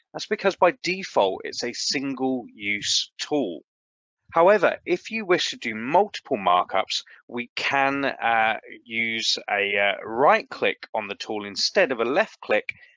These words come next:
and we can select Keep Tool Selected. And you can use this for all of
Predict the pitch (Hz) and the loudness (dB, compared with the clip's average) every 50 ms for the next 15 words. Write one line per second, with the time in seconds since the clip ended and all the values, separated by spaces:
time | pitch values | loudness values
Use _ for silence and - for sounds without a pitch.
0 | _ _ - 190 196 214 208 214 208 196 - - 196 165 156 - - - - - | _ _ -10 -8 -8 -8 -8 -8 -8 -6 -4 0 2 2 2 2 -2 -6 -16 -18
1 | _ _ - - - 120 113 - _ _ _ _ - - - 110 95 92 95 95 | _ _ -20 -16 -14 -14 -14 -14 _ _ _ _ -18 -12 -10 -8 -8 -8 -8 -6
2 | - - - 156 190 202 - - - 101 85 - - - - - - 180 185 202 | -4 -2 0 0 0 0 0 -2 -6 -6 -6 -8 -16 -20 -16 -12 -8 -6 -4 -4
3 | 190 - 190 190 185 190 202 214 208 - - 185 175 - - - - - - - | -4 -6 -6 -4 -2 -2 -2 -2 0 0 0 0 0 0 -2 -2 -4 -8 -16 -10
4 | - - 151 139 139 139 135 135 123 - - - - 151 156 160 165 165 160 143 | -2 2 4 6 8 8 8 6 6 2 0 0 2 4 6 6 6 6 4 2